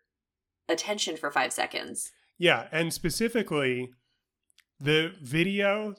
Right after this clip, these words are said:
Speaker 2: that you're watching on YouTube that you opted to watch
Speaker 1: Yeah.
Speaker 2: is also an ad.
Speaker 1: Yes.
Speaker 2: And it is being used as an ad that somebody else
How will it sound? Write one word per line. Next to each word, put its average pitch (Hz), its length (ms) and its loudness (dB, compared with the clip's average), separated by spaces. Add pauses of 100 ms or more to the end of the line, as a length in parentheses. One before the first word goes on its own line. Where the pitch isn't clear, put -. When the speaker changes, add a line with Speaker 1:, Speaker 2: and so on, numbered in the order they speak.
(120)
Speaker 2:
that 147 200 0
you're 147 240 0
watching 160 460 0
on 147 140 -2
YouTube 165 680 -2
that 147 120 -2
you 143 260 -4
opted 143 540 -2
to 135 160 -8
watch 123 600 -6 (360)
Speaker 1:
Yeah. 160 420 0 (340)
Speaker 2:
is 190 400 0 (100)
also 190 600 4 (100)
an 165 180 -4
ad. 156 640 0 (460)
Speaker 1:
Yes. - 480 0 (400)
Speaker 2:
And 156 600 6
it 160 160 2
is 165 140 2
being 165 400 -2
used 190 500 2
as 135 320 0
an 131 120 -2
ad 117 600 -8 (460)
that 139 180 0
somebody 170 400 0
else 185 220 4